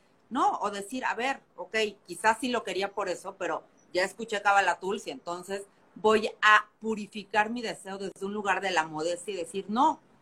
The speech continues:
yo quiero este nuevo puesto porque con eso voy a poder impactar más gente, porque con eso voy a poder llegar a más gente, porque po-,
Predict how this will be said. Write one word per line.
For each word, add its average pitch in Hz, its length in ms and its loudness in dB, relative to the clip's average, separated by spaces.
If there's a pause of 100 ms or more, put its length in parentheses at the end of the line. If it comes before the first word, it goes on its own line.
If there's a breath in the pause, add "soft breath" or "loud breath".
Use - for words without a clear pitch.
(100)
yo 233 180 2
quiero 262 360 2
este 220 300 -8
nuevo 226 300 0
puesto 214 460 -2
porque 180 440 -6 (640 soft breath)
con 220 180 4
eso 247 260 0
voy 240 140 4
a 240 100 0
poder 214 220 0
impactar 208 480 2
más 196 220 -4
gente, 220 360 -4
porque 151 280 -14
con 180 160 -8
eso 190 160 -12
voy 208 140 -2
a 202 100 -2
poder 185 260 -2
llegar 180 240 2
a 185 60 2
más 175 240 -4
gente, 208 320 -6
porque 165 280 -10
po-, 160 260 -6